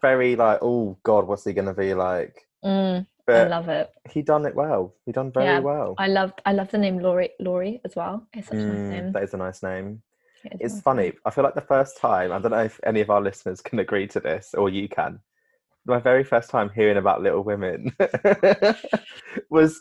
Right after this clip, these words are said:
Speaker 1: on an episode of Friends when Joey reads it.
Speaker 2: Oh my God, yeah. I think that was, that wasn't the first time I'd heard of it, but that was, like, I feel like that's lots of people's introduction to it, which is
Speaker 1: Yeah,
Speaker 2: funny.
Speaker 1: that, so I knew, like, obviously Beth was gonna die and all of that, but I fe-, I learned <laughs> all of that through, like, episodes of Friends.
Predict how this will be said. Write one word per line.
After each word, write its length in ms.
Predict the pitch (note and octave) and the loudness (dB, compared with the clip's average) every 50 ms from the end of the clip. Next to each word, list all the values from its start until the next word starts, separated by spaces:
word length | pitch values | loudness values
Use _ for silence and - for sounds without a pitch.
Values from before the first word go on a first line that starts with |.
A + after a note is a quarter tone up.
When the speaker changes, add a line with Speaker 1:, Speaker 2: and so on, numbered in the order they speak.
| _ | _
Speaker 1:
on 140 | - D3 C#3+ C#3+ | 2 2 2 4
an 60 | D3 | 4
episode 340 | C#3 C#3 C#3 - - C#3 B2 | 2 2 4 2 2 2 2
of 80 | C3+ - | 2 0
Friends 640 | - - C3 A#2+ B2+ C#3+ E3+ F#3 G3+ G3+ - - _ _ | 2 2 4 4 4 4 0 -2 -6 -8 -10 -14 _ _
when 240 | - C#3+ D3 E3+ F3+ | 2 2 2 2 2
Joey 360 | - D3+ C3+ C3 C#3+ D3 D3 | 2 2 4 4 4 4 4
reads 380 | D3 D3 D3 D3+ E3 D#3+ - - | 4 4 2 2 0 0 2 4
it. 220 | E3+ F#3+ F#3 - - - | 4 4 4 2 0 2
Speaker 2:
Oh 160 | - C#4 D4+ D#4 | 4 4 6 6
my 180 | D#4+ D#4+ D#4+ | 4 2 2
God, 320 | D#4 - D#4+ D#4+ D#4+ C4 - | 2 4 4 6 6 6 6
yeah. 140 | C#4+ B3+ | 4 4
I 40 | - | 4
think 140 | F#4+ A#4+ B4 | 2 2 2
that 120 | - D4+ | 2 2
was, 340 | D4+ D#4+ D#4+ D#4+ D#4 - - - _ _ _ _ _ _ _ _ - | 6 6 6 4 4 -2 -12 -20 _ _ _ _ _ _ _ _ 0
that 80 | B3+ | 2
wasn't 200 | C#4+ E4+ D#4+ C#4+ | 4 4 4 2
the 60 | C4+ - | 2 -2
first 140 | C4+ C4 | -4 -2
time 80 | - B3+ | 0 0
I'd 100 | A3 A3+ | 0 2
heard 160 | A#3 B3 G#3+ | 2 2 2
of 60 | G3+ | 4
it, 100 | F3 E3 - | 2 2 2
but 80 | E3+ F#3 | 2 2
that 160 | F#3 F3+ F#3+ | 2 2 2
was, 180 | G3 G3+ G3+ - | 2 0 0 -2
like, 140 | D#3+ - - | -4 -4 -4
I 60 | F#3 | -6
feel 160 | F#3 - G3+ E3 | -2 0 0 0
like 100 | D#3 - | 0 -2
that's 100 | - - | -2 -6
lots 120 | - - | -8 -6
of 40 | - | -8
people's 340 | F#3+ E3+ - F#3 F3 - - | -8 -6 -6 -6 -8 -8 -10
introduction 580 | - F3+ E3+ - F3+ E3+ D#3 - - - E3+ | -10 -10 -8 -6 -6 -6 -6 -6 -10 -12 -12
to 160 | - - E3+ | -6 -4 -2
it, 240 | D3 G2 - - - _ | 0 0 -2 -4 -6 _
which 180 | - G3 - - | -12 -10 -6 0
is 60 | F#3 | 2
Speaker 1:
Yeah, 280 | A2 A2 G#2+ G2+ G#2 | 4 4 6 4 4
Speaker 2:
funny. 220 | - - C4 C#4 - | 2 2 -2 -6 2
Speaker 1:
that, 280 | - - C3+ - - C#3+ | 4 4 4 4 2 0
so 140 | - D#3 C#3+ | 2 4 4
I 100 | C#3 C#3+ | 4 6
knew, 200 | C#3+ C#3+ C#3 C#3 | 4 4 4 4
like, 260 | C3+ A#2+ - - - | 4 2 2 -2 -4
obviously 280 | - A2 G#2+ - - G2+ | -6 -6 -4 -4 -6 -2
Beth 260 | - - G2+ G2 - | 0 0 0 0 -2
was 100 | - G2 | -8 -6
gonna 160 | - A2 G2+ G2+ | -2 -2 0 2
die 280 | - G#2+ G2+ G2+ G2+ | 4 4 6 6 6
and 80 | G2+ G2+ | 4 2
all 120 | F2+ - | 0 -2
of 100 | G2 - | -4 0
that, 260 | - G2 F#2 - - - | 0 2 2 0 0 0
but 60 | - F#2+ | 2 2
I 100 | G#2+ A#2+ | 2 2
fe-, 140 | - - - | 2 0 2
I 200 | - - B2+ B2+ | 2 4 4 4
learned 280 | C3 C#3 C3 - F3 | 4 4 2 2 0
<laughs> 120 | - D3 - | 0 0 2
all 160 | B2 D3 C3 | 4 4 4
of 120 | C3+ A#2+ - | 2 4 4
that 240 | C3 B2 A#2+ A2 - | 4 6 6 6 6
through, 180 | - - B2+ | 4 4 4
like, 160 | A#2 B2 B2 F#2 | 4 4 4 4
episodes 420 | B2 - B2+ - B2 A2 G#2+ - | 2 -2 -2 0 2 2 2 0
of 100 | B2+ - | -2 -4
Friends. 440 | - - C3+ - D#3+ G3 - _ | 0 -2 -2 0 -2 -6 -8 _